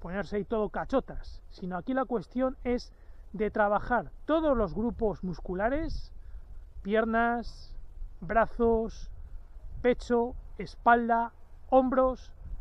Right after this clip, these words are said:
trabajar todos los grupos musculares para equilibrar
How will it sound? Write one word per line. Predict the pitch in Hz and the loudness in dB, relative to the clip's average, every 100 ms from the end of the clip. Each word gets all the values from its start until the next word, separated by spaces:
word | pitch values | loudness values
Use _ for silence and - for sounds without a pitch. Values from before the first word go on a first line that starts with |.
| - - - | -6 -4 2
trabajar | 214 214 - 247 156 - | 4 4 6 4 2 0
todos | 302 330 269 | 2 4 4
los | 233 | 4
grupos | 202 196 208 | 2 0 -2
musculares | 185 175 - 202 233 294 330 277 - - - - - - - - - - | -2 -4 -2 2 4 2 -2 -6 -8 -8 -8 -8 -10 -12 -12 -12 -14 6
para | 269 294 349 370 370 - - - | 8 10 8 4 -6 -14 -14 -6
equilibrar | 247 247 233 220 220 226 311 339 | -4 -2 0 0 0 4 4 4